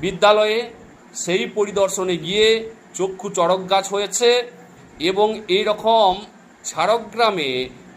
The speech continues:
বত্রিশ জন শিক্ষককে শোকজ লেটার ধরানো হয়েছে। তাদের বিরুদ্ধে আইন অনুযায়ী ব্যবস্থা নেওয়া হবে।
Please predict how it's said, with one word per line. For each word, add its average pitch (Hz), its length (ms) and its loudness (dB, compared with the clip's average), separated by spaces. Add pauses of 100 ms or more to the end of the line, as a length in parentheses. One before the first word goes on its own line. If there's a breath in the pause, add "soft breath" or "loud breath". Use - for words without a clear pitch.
(180)
বত্রিশ 233 520 -2
জন 247 200 0
শিক্ষককে 220 760 -4 (200)
শোকজ 196 580 -4
লেটার 175 420 0
ধরানো 175 360 -2
হয়েছে। 180 340 -6
তাদের 175 260 0
বিরুদ্ধে 170 320 -6
আইন 170 380 0
অনুযায়ী 175 340 -2
ব্যবস্থা 156 460 -2
নেওয়া 156 240 0
হবে। 151 400 -2